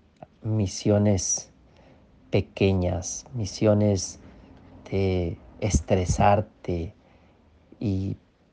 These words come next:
perder el tiempo en chiquilladas. Tú viniste a propósitos superiores.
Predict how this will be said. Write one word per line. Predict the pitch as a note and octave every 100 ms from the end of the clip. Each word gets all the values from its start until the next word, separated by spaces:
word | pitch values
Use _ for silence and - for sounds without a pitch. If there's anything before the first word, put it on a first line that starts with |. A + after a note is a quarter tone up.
| _
perder | A2 G2+ G#2 A2+
el | G#2 F#2+
tiempo | - A2 G#2 - G2 F#2+
en | F#2
chiquilladas. | G#2 G2+ G2+ F#2+ F#2+ F2+ E2+ - - - - _ _ _ _ _ _ _ _ _
Tú | C#3 G#2+ A#2 B2
viniste | - G#2+ G2+ G#2 - A#2
a | G2+
propósitos | - G2 - A#2 A2 G#2 - G2
superiores. | G#2 - F2 D#2+ A#1+ - - - -